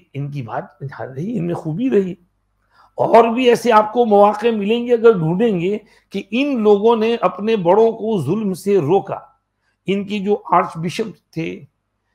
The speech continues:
ان کے جو پہلے کے جو پاپا تھے، پوپ تھے، یہ ان کو کہتے تھے کہ "بھائی حد بس ہو گئی، اب حد ہو گئی، بس کرو، اب کتنا ظلم کرو گے۔" اس وقت بھی جو ہو رہا ہے غزہ میں،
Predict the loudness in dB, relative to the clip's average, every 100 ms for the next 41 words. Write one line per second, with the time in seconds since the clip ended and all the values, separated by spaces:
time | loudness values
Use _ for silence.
0 | _ -4 -4 -4 -2 2 2 2 -2 _
1 | _ _ _ _ -2 2 4 4 2 0
2 | 0 0 2 4 4 4 2 -2 2 6
3 | 6 6 -4 -8 -8 -10 -18 _ _ _
4 | _ -14 -8 -6 -6 -6 -6 -4 -6 -6
5 | -8 -6 -6 -6 -6 -4 -4 -4 -4 -4
6 | -4 -4 -10 -8 -6 -6 -2 0 0 0
7 | -4 -6 _ 0 2 2 -2 -2 -2 -4
8 | -10 _ -6 -2 0 2 0 -2 -6 -10
9 | -12 -20 _ _ _ _ _ _ -2 0
10 | 2 2 2 0 -4 -2 -2 2 4 4
11 | 2 -2 -2 -4 -4 -6 -8 -10 -18